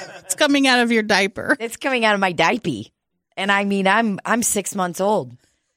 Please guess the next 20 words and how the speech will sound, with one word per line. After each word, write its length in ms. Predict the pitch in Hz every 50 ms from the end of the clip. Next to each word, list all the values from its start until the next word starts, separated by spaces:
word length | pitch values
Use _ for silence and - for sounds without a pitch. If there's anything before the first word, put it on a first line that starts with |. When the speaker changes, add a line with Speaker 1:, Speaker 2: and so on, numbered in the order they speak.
| _
Speaker 2:
Six 260 | - - 240 226 - -
months 240 | 208 202 190 156
old 320 | 196 208 226 233 214 185 156
and 180 | 151 156 165
ready 240 | 160 175 185 190 196 175
to 60 | 170
fucking 420 | - - 190 180 180 - 185 160
start 280 | - - 202 180 185 175
a 20 |
revolution. 680 | 170 175 170 156 156 165 180 202 214 - - 143 110 123
I 120 | 143 165 190
was 120 | 202 196
like, 160 | 208 196 -
"Fuck 280 | - - 247 277 320 -
the 120 | 196 185
Soviet 460 | - - 190 165 165 165 156 147 127
Union. 600 | 113 131 147 165 202 202 185 143 123 123 156 160 - _ _ _ _ _ _ _ _ _
I 140 | 143 185 233
want 220 | 269 269 254 214
independence." 960 | 185 180 165 147 - 170 175 196 220 220 175 123 85 - - - - - -